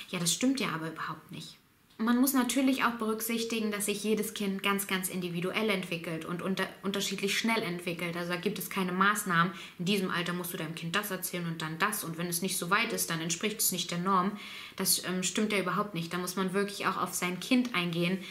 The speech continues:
wie weit das einfach auch ist. Dieser Umgang mit Sexualität wird halt einfach wirklich von klein auf gelernt. Und das ist mir so wichtig, dass ich das mit diesem Video auch rüberbringen kann, dass es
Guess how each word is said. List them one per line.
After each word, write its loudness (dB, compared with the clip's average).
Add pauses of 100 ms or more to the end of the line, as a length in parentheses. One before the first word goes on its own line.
(240)
wie 0
weit 4
das -2
einfach -4
auch -2
ist. -4 (800)
Dieser 0
Umgang 6
mit 2
Sexualität 0
wird -2
halt -2
einfach -2
wirklich -4
von -6
klein 0
auf -2
gelernt. 2
Und -4
das -2
ist -2
mir 2
so 0
wichtig, 2
dass 0
ich -4
das -2
mit 0
diesem 2
Video 2
auch -2
rüberbringen 2
kann, -4
dass -4
es -2